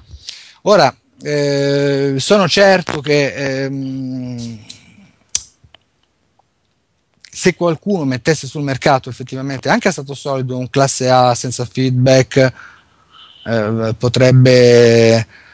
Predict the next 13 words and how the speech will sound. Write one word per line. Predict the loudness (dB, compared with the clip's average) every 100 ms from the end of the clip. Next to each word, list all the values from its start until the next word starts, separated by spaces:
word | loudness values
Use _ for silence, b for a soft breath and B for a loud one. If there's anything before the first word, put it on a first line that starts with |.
| b b b b -2
potrebbe | -2 2 2 4 6 6 4 4 2 0
fare | 0 2 4 4 4 4 4 2 2 2 2 2 4
la | 2
differenza. | 0 -2 2 4 2 0 -4 -4 -2 -4 -6 -8 -8 -2
Però | 2 4 6 6 6
anche | 4 4 4
lì, | 4
siccome | 2 0 2 0 0
le | 2 4 4
cose | 2 0 2
vengono | 2 0 0 0
vendute | 0 0 0 2 4 4 4 2 B B B B -2
a, | 2 4 4